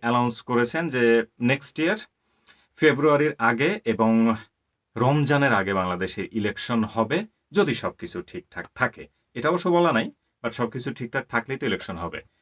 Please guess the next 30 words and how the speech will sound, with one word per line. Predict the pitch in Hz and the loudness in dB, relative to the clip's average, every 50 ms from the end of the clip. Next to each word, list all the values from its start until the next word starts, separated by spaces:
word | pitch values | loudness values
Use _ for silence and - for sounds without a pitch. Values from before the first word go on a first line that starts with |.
| _ - | _ -10
কারণ | - 104 104 98 | -8 -6 -6 -6
ক্রিস্টাল | 101 - 156 147 147 - - 151 135 127 | -6 -6 -6 -6 -6 -6 -6 -6 -6 -6
ক্লিয়ার | - - 120 120 120 117 113 110 - | -6 -6 -2 0 2 2 0 -2 -6
একটা | 104 - - 101 - - | -14 -12 -12 -12 -10 -8
ইলেকশন | 107 104 104 - - 107 101 95 | -6 -8 -8 -8 -10 -10 -8 -4
দেওয়ার | 101 98 95 92 | -2 -2 -2 -2
কথা | - 95 - - 90 | -4 -10 -10 -10 -12
তিনি | - 92 90 | -10 -10 -10
বলেছেন | 87 87 95 95 92 90 - 98 95 | -8 -8 -6 -8 -8 -8 -8 -12 -12
প্রথম | - - 160 160 - - 139 127 123 113 110 _ - - - - - _ _ - | -8 -6 -6 -6 -6 -6 -6 -6 -6 -8 -10 _ -20 -20 -20 -20 -20 _ _ -12
ভাষণে, | 110 95 113 107 - 123 110 98 | -8 -8 -6 -4 -2 -2 0 0
আপনারা | 90 87 - 98 92 90 82 | -2 -4 -4 -4 -4 -4 -4
হয়তো | 90 92 85 95 | -6 -8 -8 -6
জানেন। | 90 101 107 98 85 78 78 76 _ _ _ _ _ - | -2 0 2 2 0 -2 -8 -16 _ _ _ _ _ -2
<clears throat> | 190 214 190 156 127 110 98 98 107 113 | 0 0 0 0 -2 -4 -8 -6 -2 0
যাই | 151 131 92 | 0 2 0
হোক, | 78 - | -2 -4
আমি | 92 101 98 98 | -6 -6 -4 -4
এই | 95 | -4
ব্যাপার, | 95 95 - - - - - - - _ - _ - - 104 | -6 -6 -8 -10 -16 -18 -20 -20 -20 _ -20 _ -12 -8 -4
মানে, | 98 95 95 95 | -4 -4 -4 -6
এইসব | 110 123 113 - - 113 101 | -6 -6 -6 -4 -4 -6 -4
নিয়ে | 101 95 104 | -4 -4 -6
কথা | 101 - - | -6 -6 -8
বলতে | 85 80 76 80 | -12 -10 -10 -12
আসিনি। | 76 - - 87 - _ _ - - - - _ _ _ | -12 -14 -16 -18 -20 _ _ -20 -20 -20 -20 _ _ _
আমি | - 117 117 | -2 0 0
বলতে | 127 123 156 | 2 2 0
আসছি | 151 151 - 196 | 0 0 0 0
যে | 190 196 175 | 0 0 0